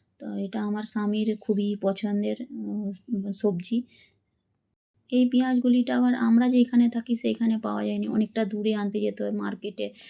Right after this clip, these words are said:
যে মেন মার্কেট আছে সেখানে যেতে হয়। এইখান,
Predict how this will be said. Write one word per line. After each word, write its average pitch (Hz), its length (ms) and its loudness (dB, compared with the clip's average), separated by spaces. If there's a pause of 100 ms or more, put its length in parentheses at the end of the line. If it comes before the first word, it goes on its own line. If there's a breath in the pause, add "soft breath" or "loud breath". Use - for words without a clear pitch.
(180 loud breath)
যে 220 160 0
মেন 214 360 2
মার্কেট 214 320 -2 (300)
আছে 226 260 -2
সেখানে 208 520 -2 (320 loud breath)
যেতে 208 240 -2
হয়। 208 140 0
এইখান, 214 240 0